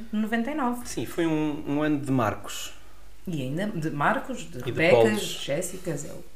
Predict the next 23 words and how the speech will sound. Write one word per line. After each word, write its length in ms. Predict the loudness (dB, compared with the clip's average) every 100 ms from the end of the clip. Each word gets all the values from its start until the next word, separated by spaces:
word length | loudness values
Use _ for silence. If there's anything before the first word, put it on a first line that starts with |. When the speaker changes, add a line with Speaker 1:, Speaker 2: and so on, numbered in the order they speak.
| -10
Speaker 1:
que, 80 | -10 -10 -10
é 20 |
o 40 |
que 140 | -8 -6
houver, 300 | -4 -4 -4
não 140 | -6
é? 140 | -8 -8 2
Anyway. 420 | 6 10 8 8 0 -8 -10 -10
Speaker 2:
Porquê 120 | -2
que 180 | 2 4
estamos 80 |
a 60 | 4
falar 180 | 2 -2
de 100 | -4
Fincher, 340 | -8 -8 -8 -8
Sara? 360 | -10 -10 -10 -10 -10 -10
Speaker 1:
Estamos 240 | -2 4 6
a 60 |
falar 240 | 6 2 0
de 100 | -2
Fincher 520 | -2 0 0 -2 -6 -10 -2
porque, 400 | 2 2 0 2 4 4 2 -4
eh, 380 | -4 -4 -4 -8